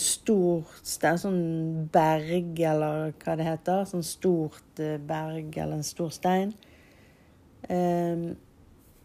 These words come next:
så det er akkurat som at det ligger noen bak, altså når de, noen er ute og leter etter de, og så finner de den bak den steinen, eller ved siden av den steinen. Ehm,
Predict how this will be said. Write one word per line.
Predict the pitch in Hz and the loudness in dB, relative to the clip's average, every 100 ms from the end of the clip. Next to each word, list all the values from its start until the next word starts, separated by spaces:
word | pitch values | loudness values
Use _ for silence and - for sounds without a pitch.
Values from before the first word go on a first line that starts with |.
| _ - _ - | _ -20 _ -18
så | - 160 | -6 2
det | 196 | 6
er | 202 | 8
akkurat | 202 | 8
som | 190 180 | 6 4
at | 160 | 6
det | 180 | 6
ligger | 190 202 214 180 156 165 | 8 8 6 6 4 4
noen | 156 156 - 180 | 4 0 2 4
bak, | 165 175 165 160 - | 8 8 8 4 -2
altså | 151 156 | -2 0
når | 175 170 | 0 2
de, | 175 170 165 | 4 4 4
noen | 170 170 175 180 | 2 0 2 2
er | 165 160 165 | 2 2 0
ute | 165 175 | 2 2
og | 165 | 4
leter | 160 160 156 170 | 4 2 0 -2
etter | 156 165 | 0 0
de, | 175 208 | 2 2
og | 180 | 2
så | - 170 160 - - - - _ _ | 4 4 2 -2 -16 -20 -20 _ _
finner | - 185 170 160 | -2 0 2 2
de | 156 151 151 151 | 2 2 0 0
den | 156 156 151 - - - | -2 -2 -4 -10 -20 -14
bak | 160 156 185 147 139 - - - - - | -8 4 6 8 4 -4 -18 -20 -20 -16
den | - 160 156 | -6 -2 -2
steinen, | 143 - 160 151 147 | -2 -2 -2 -2 -4
eller | 151 156 78 151 | -4 -4 -4 -4
ved | 151 156 | -6 -8
siden | - 160 160 | -6 -4 -4
av | 156 | -6
den | - | -6
steinen. | 160 160 160 156 - - - _ - _ _ _ _ - | -6 -6 -8 -14 -20 -20 -20 _ -20 _ _ _ _ -4
Ehm, | 175 170 165 160 | 0 0 0 -2